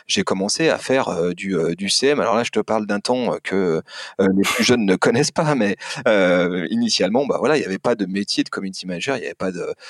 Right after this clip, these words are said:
il y avait pas d'études de community manager, et donc je faisais du web, et puis à un moment donné, le web se déplaçant, je me suis retrouvé à accompagner des marques, euh, et des, et des comptes clients sur, euh, sur les réseaux sociaux. La grosse différence, euh, en agence,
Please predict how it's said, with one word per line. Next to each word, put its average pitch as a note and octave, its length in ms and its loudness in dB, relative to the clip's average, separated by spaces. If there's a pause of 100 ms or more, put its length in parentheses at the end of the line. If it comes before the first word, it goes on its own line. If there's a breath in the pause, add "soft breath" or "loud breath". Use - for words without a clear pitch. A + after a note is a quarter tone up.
(160 loud breath)
il F#2 80 -6
y - 20 -2
avait F2 120 -4
pas E2 100 -2
d'études G#2+ 400 -4
de G#2 140 -2
community G2 420 -6
manager, F#2+ 520 0
et F#2 40 -4
donc G#2 140 -4
je - 60 -4
faisais A#2+ 200 2
du A2 140 2
web, D3 320 4 (240)
et G#2+ 80 -2
puis - 100 -6
à F#2+ 60 2
un - 20 -2
moment G2 160 -2
donné, G2+ 240 2
le G#2+ 120 4
web G#2+ 200 4
se - 120 -2
déplaçant, F#2 500 -4
je G#2 80 -8
me G2 40 -2
suis - 120 0
retrouvé A#2+ 420 -2
à F2 220 -2
accompagner G2 560 -4
des G#2 180 -4
marques, A#2+ 320 -4
euh, E2 220 -4
et F2 80 -2
des, F2 420 -8 (380 loud breath)
et G2 80 -2
des F#2 100 -4
comptes G2 180 -4
clients G#2+ 320 -2
sur, G2 280 2
euh, F2+ 100 2
sur G#2 200 2
les G2+ 100 2
réseaux G2+ 240 0
sociaux. - 340 -8 (340 loud breath)
La A#2 120 2
grosse E3+ 360 -2
différence, D#3 280 -2 (440)
euh, G2+ 280 2 (880)
en A2 160 2
agence, D3 460 0